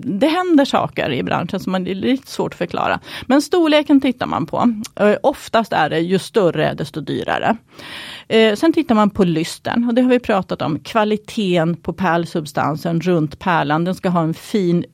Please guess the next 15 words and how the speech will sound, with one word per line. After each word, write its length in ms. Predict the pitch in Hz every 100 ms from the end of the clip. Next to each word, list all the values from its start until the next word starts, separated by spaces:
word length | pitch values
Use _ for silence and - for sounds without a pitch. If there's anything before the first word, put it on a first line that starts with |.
| -
yta, 600 | 208 196 - - 220 285
som 320 | - 226 208
är 200 | 196 185
det 80 | 175
tredje 420 | - 208 190 170 180
kriteriet 580 | - 214 214 202 233
då. 120 | - 214 - -
Den 180 | - 202
ska 180 | - 208
vara, 160 | 180 -
ytan 480 | 240 226 - 220 226
ska 140 | 226
vara 100 | 202
liksom 360 | 180 - 170 175
fläckfri. 920 | - 196 202 - - - 196 202